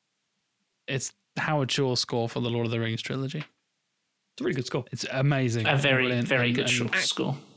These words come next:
Speaker 2: Actually,
Speaker 1: Hold on, what?
Speaker 2: it's, well, I like it a lot. I have a lot of affinity 'cause I like those films. I
Speaker 1: Me too.
Speaker 2: remember we had,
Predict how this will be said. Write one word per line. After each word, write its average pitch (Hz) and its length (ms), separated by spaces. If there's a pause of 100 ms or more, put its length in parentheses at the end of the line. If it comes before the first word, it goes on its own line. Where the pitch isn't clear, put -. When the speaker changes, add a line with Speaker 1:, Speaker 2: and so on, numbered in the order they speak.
(140)
Speaker 2:
Actually, 110 420
Speaker 1:
Hold 135 180
on, 117 120
what? 123 140
Speaker 2:
it's, - 280 (720)
well, 185 300 (300)
I 220 200
like 135 340
it - 80
a - 40
lot. 123 340
I 139 60
have 139 100
a 143 40
lot 139 120
of 131 60
affinity 185 380
'cause 151 100
I 135 80
like 131 320
those 127 200
films. 120 300
I 139 120
Speaker 1:
Me 170 60
too. 175 60
Speaker 2:
remember 151 220
we 143 80
had, 127 180